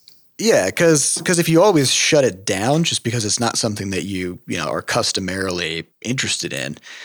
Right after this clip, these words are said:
then you're gonna miss some cool stuff. And, like, one of the things that we've talked about, uh, about, like, what's cool about game development, and one of the things we love about it is that it's, it's a cross blending of just tons and tons of disciplines, right?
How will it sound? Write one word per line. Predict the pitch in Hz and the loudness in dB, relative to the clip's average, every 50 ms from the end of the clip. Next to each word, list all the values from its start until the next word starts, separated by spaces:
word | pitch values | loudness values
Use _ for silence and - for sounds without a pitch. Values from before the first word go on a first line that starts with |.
| - _ - | -18 _ -12
then | 123 104 101 107 95 92 95 95 92 92 95 90 - _ _ | -8 -6 -4 -4 -2 -2 -4 -4 -6 -8 -10 -12 -16 _ _
you're | - - 123 123 | -6 -4 -2 -2
gonna | 117 107 147 156 160 156 | 0 0 2 2 2 2
miss | 143 143 143 160 190 - - - - - - _ _ _ | 0 2 2 2 2 2 0 -2 -4 -6 -8 _ _ _
some | - - - 120 113 | -6 -6 -4 -4 -2
cool | - - 170 170 156 151 | 0 2 4 6 6 4
stuff. | - - - - 151 165 143 - - - - - - _ - | 4 2 0 2 2 2 0 0 -4 -6 -10 -10 -12 _ -4
And, | - 135 | -2 0
like, | 123 120 | 0 2
one | 135 170 | 2 2
of | 175 151 | 2 2
the | 135 | 0
things | - 139 127 127 113 - | 0 0 -2 -2 -2 -2
that | 120 110 | -2 -2
we've | 104 104 104 101 98 | 0 0 -2 -2 -4
talked | - - 113 104 101 - | -4 -4 -4 -4 -6 -8
about, | 98 87 - 95 92 90 90 90 - - _ _ - | -8 -6 -4 -4 -2 -2 -2 -4 -4 -8 _ _ -8
uh, | 90 95 92 92 | -6 -4 -4 -4
about, | - 95 90 65 | -4 -4 -4 -4
like, | 71 92 76 - _ _ _ _ _ | -6 -8 -10 -12 _ _ _ _ _
what's | - 104 - | -8 -8 -4
cool | - - 139 | -2 0 0
about | 110 98 82 78 | 2 0 -2 -4
game | - 101 101 123 135 | -4 -4 -2 -2 -2
development, | 117 87 85 73 78 78 78 76 73 76 - - - - _ _ _ _ | -2 -2 -4 -2 -4 -4 -4 -6 -6 -4 -4 -6 -6 -6 _ _ _ _
and | - 87 90 87 90 | -8 -8 -6 -6 -8
one | 92 | -8
of | 85 | -8
the | 82 | -8
things | - 87 80 | -8 -8 -6
we | - 76 | -6 -6
love | 80 87 85 82 | -4 -4 -6 -6
about | 76 - 87 80 76 | -6 -6 -4 -4 -6
it | 76 - - | -6 -6 -2
is | 110 127 131 123 107 101 | 0 0 0 0 -2 -4
that | 101 90 | -6 -6
it's, | 90 87 - - - - - - _ _ _ _ _ - | -6 -6 -6 -6 -8 -8 -12 -20 _ _ _ _ _ -4
it's | - 117 | -2 -2
a | 110 98 | -2 -2
cross | - - - 127 117 123 120 - | -2 0 2 2 2 2 2 0
blending | - - 101 98 101 123 135 131 107 | -2 -2 -2 -2 -2 -2 -2 -2 -2
of | 98 - | -2 -4
just | - 101 - - _ _ _ | -6 -6 -8 -8 _ _ _
tons | - - - 135 139 135 127 | -10 -4 -2 -2 0 0 -2
and | 110 101 | -4 -6
tons | - 107 95 | -6 -6 -8
of | - - | -8 -8
disciplines, | - - 76 - - - - - - - - - - _ _ _ _ _ - | -6 -6 -4 -4 -6 -6 -10 -12 -8 -6 -6 -6 -8 _ _ _ _ _ -8
right? | - 87 82 - | -6 -6 -6 -6